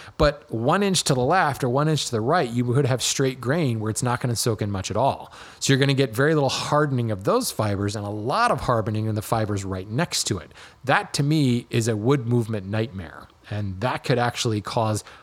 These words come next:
more cracking and twisting, because the harder the material is, the more brittle it's gonna become, the more that it's just gonna wanna crack instead of, you know, deform and bend as the wood moves.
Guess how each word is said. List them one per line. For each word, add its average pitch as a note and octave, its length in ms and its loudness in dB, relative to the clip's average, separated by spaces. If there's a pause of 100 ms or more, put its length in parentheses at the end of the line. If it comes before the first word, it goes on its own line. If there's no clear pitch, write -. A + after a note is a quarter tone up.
(160)
more A2+ 800 2 (160)
cracking G2+ 500 0 (180)
and A#2 140 -2
twisting, - 480 -2 (440)
because A#2+ 260 0
the B2 80 2
harder G#3+ 400 6
the C#3 80 4
material D#3 360 2
is, A2 120 2
the B2 80 2
more A#2+ 140 2
brittle B2+ 420 2
it's A2+ 100 -2
gonna A2 180 -4
become, A2+ 420 -2
the G#2+ 80 -2
more A#2+ 220 2
that A#2 140 2
it's A2 120 -2
just - 220 -4
gonna G#2+ 180 -2
wanna G2+ 280 -2 (280)
crack C#3+ 540 2
instead A#2 380 0
of, G#2 180 -2 (360)
you B2 120 0
know, G2 240 -2 (100)
deform A#2 600 2
and G2 240 -4
bend A#2+ 340 0
as G2+ 160 -6
the A2 80 -4
wood G2 240 -4
moves. G2+ 460 -4